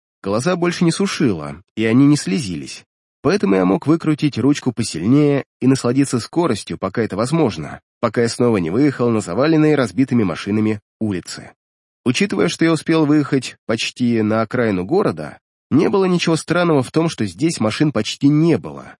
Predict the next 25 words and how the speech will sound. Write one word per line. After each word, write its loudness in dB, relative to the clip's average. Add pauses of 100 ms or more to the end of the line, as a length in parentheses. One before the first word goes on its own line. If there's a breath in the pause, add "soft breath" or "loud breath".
(380)
Они 0
все 0
к -8
моменту 2
прихода -2
системы -4 (240)
успели 0
набиться 0
в -10
центр, 0 (220)
где 0
и -2
остались. -6 (260)
А -8
здесь — -4 (240)
свобода. -4 (360)
По -6
пути -2
я 2
немного 2
поэкспериментировал 2
с -6
управлением 2
своим -2
транспортом -6